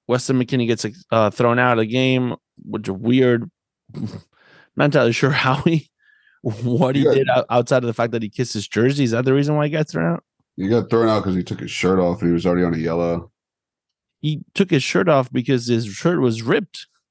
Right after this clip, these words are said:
Speaker 2: Nah, man, I think, you know, the referee had a day. We hate to talk about referees, but that guy truly had a day, man. And, um,
Speaker 1: He seemed
Speaker 2: when
Speaker 1: overwhelmed.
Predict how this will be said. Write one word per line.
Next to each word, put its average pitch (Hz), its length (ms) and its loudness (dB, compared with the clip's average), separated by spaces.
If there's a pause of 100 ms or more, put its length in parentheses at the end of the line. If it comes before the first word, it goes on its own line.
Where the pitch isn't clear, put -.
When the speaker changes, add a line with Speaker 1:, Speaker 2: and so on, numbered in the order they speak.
(120)
Speaker 2:
Nah, 147 260 4
man, 143 220 4
I 113 80 4
think, 151 280 2
you 135 100 2
know, 135 120 4
the 120 100 0
referee 113 440 0
had 98 160 -2
a 82 40 -6
day. 87 280 -4
We 92 100 -2
hate 110 200 0
to - 60 -16
talk 92 220 0
about 87 280 0
referees, 87 540 -2
but 85 240 -2
that 98 120 0
guy 92 220 0
truly 95 800 2
had 87 160 2
a 82 40 -2
day, 76 280 -2
man. 71 300 -6 (180)
And, 71 280 -8
um, 76 440 -4
Speaker 1:
He 90 180 2
seemed 85 200 2
Speaker 2:
when 123 40 2
Speaker 1:
overwhelmed. 92 600 -2